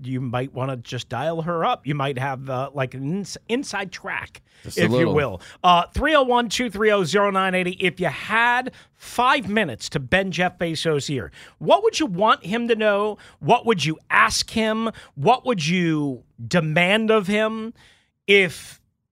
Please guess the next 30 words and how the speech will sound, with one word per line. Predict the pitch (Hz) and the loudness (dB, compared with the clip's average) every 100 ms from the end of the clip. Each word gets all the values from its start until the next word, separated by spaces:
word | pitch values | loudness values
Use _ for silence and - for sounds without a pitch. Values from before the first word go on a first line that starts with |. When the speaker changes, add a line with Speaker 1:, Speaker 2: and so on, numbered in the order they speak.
| _ _ _ _ _ _ 135 | _ _ _ _ _ _ -4
Speaker 1:
you | 143 220 180 | 2 4 4
had | 185 196 180 | 4 4 4
that | 170 160 | 4 4
opportunity? | 156 - 127 - 127 87 69 | 2 -2 -4 -2 -4 -6 -16
Five | - 202 226 175 | -2 2 4 2
minutes. | 113 69 - | -6 -8 -8
Jeff | - 196 196 | 0 0 0
Bezos, | 180 165 175 156 - - _ | -2 0 0 0 -2 -12 _
one | 185 254 262 | -4 -2 0
thing, | - 247 247 | 0 0 -2
two | - 240 | -6 -8
things, | - 226 214 | -4 -4 -4
three | - 208 202 | -6 -6 -4
things, | 214 202 190 - - | -4 -4 -6 -14 -8
whatever | 202 240 233 | 0 2 2
it | 226 | 0
might | 202 202 190 | 0 -2 0
be. | 180 165 - - _ _ | 0 0 -4 -14 _ _
Hit | 220 | 0
us | 220 196 | 2 2
up, | 160 | -2
three | - 196 220 | 2 4 4
oh | |
one, | 202 190 | 4 0
two | 202 196 | -2 -2
three | 180 185 | 0 2
oh, | 156 | 2
zero | 165 190 | 2 2
nine | 175 175 165 | 2 0 0
eighty, | 170 | -2